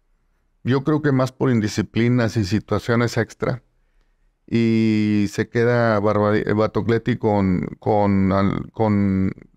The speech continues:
Dagoberto Fontes unos partidos. Nos golean. Eh, el equipo anda dando tumbos.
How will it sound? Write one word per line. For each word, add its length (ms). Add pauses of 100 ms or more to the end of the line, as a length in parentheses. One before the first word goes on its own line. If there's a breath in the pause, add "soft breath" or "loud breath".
(120)
Dagoberto 540
Fontes 600 (380)
unos 200
partidos. 720 (880)
Nos 220
golean. 560 (1500)
Eh, 840 (100)
el 180
equipo 360
anda 180
dando 280
tumbos. 540